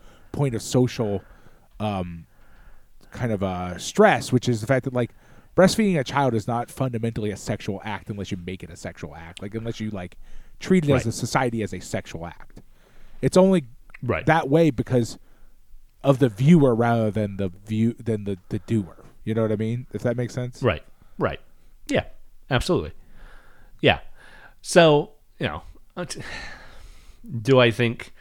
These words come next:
Speaker 2: that, uh, <laughs> Molly should have, should have shot it in a way
Speaker 1: I mean, Molly could
Speaker 2: where,
Speaker 1: have just
Speaker 2: uh,
Speaker 1: casted
Speaker 2: where her breasts
Speaker 1: a
Speaker 2: are seen?
Speaker 1: slightly, a young-looking adult, like, would
Speaker 2: Right.
Speaker 1: have worked fine.
Speaker 2: And things like that happen all the time.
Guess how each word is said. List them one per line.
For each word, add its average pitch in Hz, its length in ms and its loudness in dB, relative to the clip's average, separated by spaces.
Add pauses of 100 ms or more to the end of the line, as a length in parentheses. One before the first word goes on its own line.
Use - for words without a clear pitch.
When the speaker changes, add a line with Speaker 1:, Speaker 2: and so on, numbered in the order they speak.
(300)
Speaker 2:
that, 110 360 2 (180)
uh, 104 640 0 (180)
<laughs> 494 200 -18
Molly 127 760 0
should - 480 0
have, 120 320 0
should 131 200 4
have 117 140 2
shot 101 280 2
it 143 160 0
in 139 80 0
a 143 60 4
way 139 120 8
Speaker 1:
I 139 120 8
mean, 294 100 0
Molly 330 260 6
could - 120 4
Speaker 2:
where, 277 140 12
Speaker 1:
have - 80 4
just 214 180 8
Speaker 2:
uh, - 40 6 (120)
Speaker 1:
casted 170 260 6
Speaker 2:
where 131 80 10
her 131 100 6
breasts 131 260 6
Speaker 1:
a - 20 6
Speaker 2:
are 120 40 6
seen? 147 180 2
Speaker 1:
slightly, 160 640 0 (120)
a 135 60 2
young-looking 143 1300 4 (560)
adult, 127 520 -2 (540)
like, 139 180 4
would 165 120 12
Speaker 2:
Right. 156 80 8
Speaker 1:
have 139 120 4
worked 127 220 0
fine. 82 560 -12
Speaker 2:
And 120 160 6
things 127 180 2
like 117 160 4
that 131 160 8
happen 92 260 4
all 78 100 -2
the 78 100 -6
time. - 200 -10